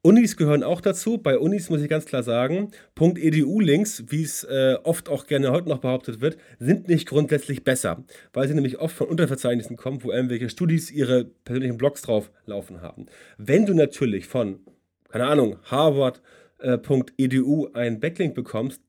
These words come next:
dann ist das schon ziemlich fett. Aber grundsätzlich ist die Punkt E D U Endung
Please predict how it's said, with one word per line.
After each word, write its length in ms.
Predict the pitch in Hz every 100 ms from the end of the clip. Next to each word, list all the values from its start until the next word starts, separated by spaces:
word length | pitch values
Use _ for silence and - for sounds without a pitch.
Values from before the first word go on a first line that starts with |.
| -
dann 220 | 95 139
ist 180 | 143 -
das 120 | 127
schon 160 | - 123
ziemlich 340 | - 110 104
fett. 260 | 135 180 - - - -
Aber 200 | 127 123
grundsätzlich 500 | 120 117 165 143 120
ist 180 | 127 131
die 40 |
Punkt 280 | - 127 127
E 40 |
D 120 | 117
U 200 | 110 143
Endung 420 | - 135 127 120